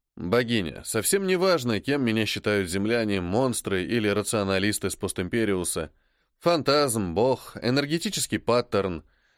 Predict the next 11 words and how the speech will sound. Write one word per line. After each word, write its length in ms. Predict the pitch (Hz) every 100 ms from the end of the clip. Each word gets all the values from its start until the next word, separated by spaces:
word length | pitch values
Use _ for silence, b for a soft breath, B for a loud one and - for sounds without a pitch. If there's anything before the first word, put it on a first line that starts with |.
| -
это 280 | 208 208 370
всего 360 | - 127 117
лишь 200 | 127 113
слова. 500 | - 101 90 101 73 - _ _ _ _ _
Это 280 | 196 202 185
всего 340 | - 147 127
лишь 220 | 160 139 131
ярлыки 640 | 135 123 117 - 165 120
и 40 |
голые 380 | 87 104 104 120
факты. 480 | - 156 - -